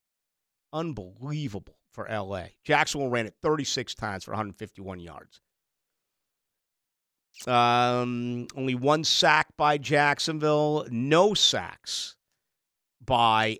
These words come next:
L A. And, you know, they got a great tandem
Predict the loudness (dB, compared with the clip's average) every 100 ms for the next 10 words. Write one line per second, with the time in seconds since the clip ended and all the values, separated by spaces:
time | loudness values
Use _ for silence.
0 | 0 2 6 6 6 2 0 0 2 4
1 | 4 4 4 2 4 2 2 -2 0 0
2 | -4